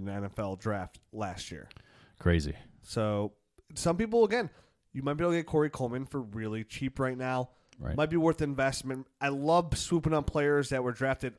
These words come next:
Speaker 1: or high draft picks last year that are people
Speaker 2: Coming off a down year.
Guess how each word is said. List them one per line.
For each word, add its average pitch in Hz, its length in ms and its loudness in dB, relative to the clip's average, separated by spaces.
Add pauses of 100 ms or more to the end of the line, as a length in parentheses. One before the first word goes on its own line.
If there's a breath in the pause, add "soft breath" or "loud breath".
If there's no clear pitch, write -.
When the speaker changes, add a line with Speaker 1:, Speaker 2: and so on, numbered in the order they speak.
Speaker 1:
or 120 320 -2
high 143 280 0
draft 135 320 0
picks - 320 -4
last 131 540 -4
year 240 280 2 (920)
that 147 120 4
are 143 60 4
people 147 500 4
Speaker 2:
Coming 90 180 8
off 80 140 6
a 82 40 0
down 76 280 4
year. 71 180 -4